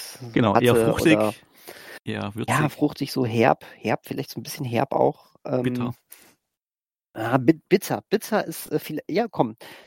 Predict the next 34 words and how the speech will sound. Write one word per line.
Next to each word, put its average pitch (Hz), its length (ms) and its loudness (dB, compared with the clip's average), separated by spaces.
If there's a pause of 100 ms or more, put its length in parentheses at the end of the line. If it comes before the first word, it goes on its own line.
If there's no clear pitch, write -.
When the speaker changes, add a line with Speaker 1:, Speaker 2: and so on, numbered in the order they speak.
(120)
Speaker 2:
das - 160 -4
greife 147 280 8
ich - 80 -12
jetzt - 180 -10
auf. 120 260 0 (220)
Also, 135 240 -8
Speaker 1:
<laughs> - 320 -4
Speaker 2:
bitter 165 420 -2
war 156 120 -2
der 165 100 -6
Film 143 500 -8
vielleicht 131 440 -8 (200)
wirklich 127 480 -6
mitunter. 107 520 0 (680)
Ähm, 120 380 4 (300)
damit 143 280 0
meine 160 180 2
ich - 80 -10
aber 143 160 -2
nicht 156 240 -8
die 156 60 -18
Qualität, 139 720 -8
<laughs> - 340 -14
sondern, 123 640 -2
ähm, 107 380 -4
Speaker 1:
Den 107 80 0
Geschmack. 107 380 -2 (180)
Speaker 2:
das, - 520 -8
ähm, - 440 -8
ja, 185 300 6
das, - 360 -16
ähm, 120 380 -12 (1400)
die 151 60 -8
Stimmung. 139 500 2